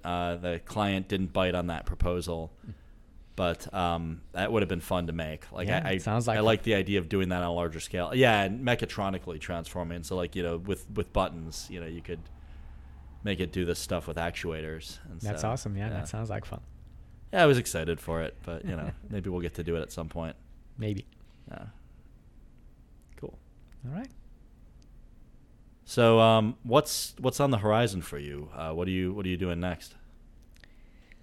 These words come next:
Speaker 2: Uh, well, I'm an entrepreneur at the end of the day.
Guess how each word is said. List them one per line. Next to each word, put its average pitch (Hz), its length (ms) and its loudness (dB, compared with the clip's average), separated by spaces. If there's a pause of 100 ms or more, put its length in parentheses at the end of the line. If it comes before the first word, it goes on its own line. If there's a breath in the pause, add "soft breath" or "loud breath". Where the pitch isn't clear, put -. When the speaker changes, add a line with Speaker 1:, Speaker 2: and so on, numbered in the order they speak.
(920 soft breath)
Speaker 2:
Uh, 185 400 6 (680 loud breath)
well, 120 240 -2 (420)
I'm 123 160 0
an 127 80 -2
entrepreneur 127 640 0
at 120 180 0
the 110 80 -2
end 107 120 0
of 104 120 -2
the 101 80 -12
day. 120 180 -4